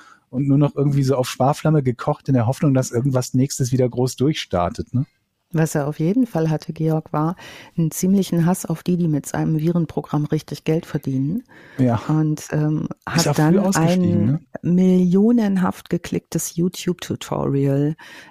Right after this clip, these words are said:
Speaker 2: ins Netz gestellt, wo er selbst umgeben von jungen Mädchen, die ihn bezirzen, während er mit seiner Meerschweinchenfrisur da sitzt.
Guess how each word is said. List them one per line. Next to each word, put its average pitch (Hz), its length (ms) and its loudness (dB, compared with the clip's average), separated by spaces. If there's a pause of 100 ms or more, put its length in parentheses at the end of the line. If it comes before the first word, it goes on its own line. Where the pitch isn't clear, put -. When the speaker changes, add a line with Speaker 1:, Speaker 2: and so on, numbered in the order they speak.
Speaker 2:
ins 147 340 -2
Netz 143 300 -4
gestellt, 151 720 -4
wo 156 140 -2
er 160 180 0
selbst 165 460 -2
umgeben 165 480 0
von 160 260 -2
jungen 160 380 0
Mädchen, 160 480 -2
die - 140 -4
ihn 160 180 0
bezirzen, 156 640 -4
während 151 240 -2
er 151 100 -2
mit 165 160 -2
seiner 151 240 0
Meerschweinchenfrisur 160 960 -4
da 151 160 -2
sitzt. - 420 -6